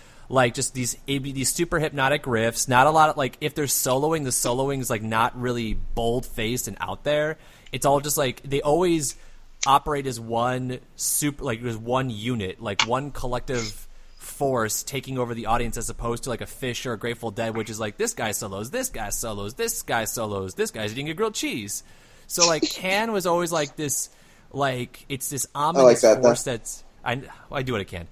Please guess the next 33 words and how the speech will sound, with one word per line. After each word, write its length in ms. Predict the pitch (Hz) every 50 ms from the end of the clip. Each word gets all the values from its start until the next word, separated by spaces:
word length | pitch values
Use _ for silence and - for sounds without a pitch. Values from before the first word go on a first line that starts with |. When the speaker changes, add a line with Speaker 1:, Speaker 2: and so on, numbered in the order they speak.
| - - - - -
Speaker 1:
Um, 400 | - 139 139 139 135 131 123 123
but 140 | 113 135 -
Can 160 | - - 180
Speaker 2:
No, 60 | 170 160
Speaker 1:
was 60 | 156
Speaker 2:
not 60 | 165
Speaker 1:
always 140 | 165 160 151
Speaker 2:
you. 60 | 151 139
Speaker 1:
just, 40 | 127
like, 120 | 120 123
Speaker 2:
I 20 | 131
meant 220 | 135 127 127 -
the, 240 | 120 120 113 110 110 - -
the 220 | - 113 104 101 - - - - -
band. 320 | - 107 104 98 - - - - - - - - - - - - -
Speaker 1:
Right, 320 | 151 139 190 190 160 135 139
like, 120 | 143 139 -
it's 120 | 160 139
just 120 | - - 156
this 100 | 147 135
monstrous 640 | 143 143 139 147 165 - - - 170 156 139 - -
force 380 | - - 151 143 151 147 143 -
that, 120 | 131 117
like, 180 | 117 110 - -
it, 160 | 131 127 117
they 100 | - 127
kind 300 | 117 - - - 147 156
of 80 | 156 151
always 260 | 147 147 147 139 123
moved 280 | 123 123 127 135 135 139
as 100 | 123 117
this 140 | 120 -
collective 440 | - - - 127 131 - - 123 -